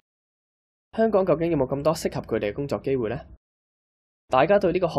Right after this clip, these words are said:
位嘅 expectation 係咪需要改變呢？呢個問題，我哋以後有機會同大家再探討下。如果大家鍾意呢個 podcast，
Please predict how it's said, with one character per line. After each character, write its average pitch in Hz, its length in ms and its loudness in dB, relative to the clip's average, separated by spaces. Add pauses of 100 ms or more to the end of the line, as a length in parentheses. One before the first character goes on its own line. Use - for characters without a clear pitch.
位 113 140 4
嘅 120 140 0
expectation 127 800 -4 (320)
係 - 120 -12
咪 113 100 -6
需 160 160 -4
要 135 80 0
改 107 160 2
變 127 180 -4
呢？ 143 160 -6 (1200)
呢 190 140 -2
個 175 80 2
問 120 160 0
題， - 320 -2 (240)
我 120 100 -4
哋 123 80 -2
以 120 160 -4
後 113 140 0
有 110 120 0
機 160 140 -4
會 127 160 0
同 90 140 -10
大 98 120 -2
家 131 160 -2
再 107 200 -4
探 98 180 -10
討 98 160 -12
下。 78 240 -8 (800)
如 107 100 -2
果 151 60 4
大 135 160 4
家 147 140 4
鍾 165 160 -2
意 143 60 -2
呢 135 100 -2
個 135 80 -2
podcast， 123 600 -4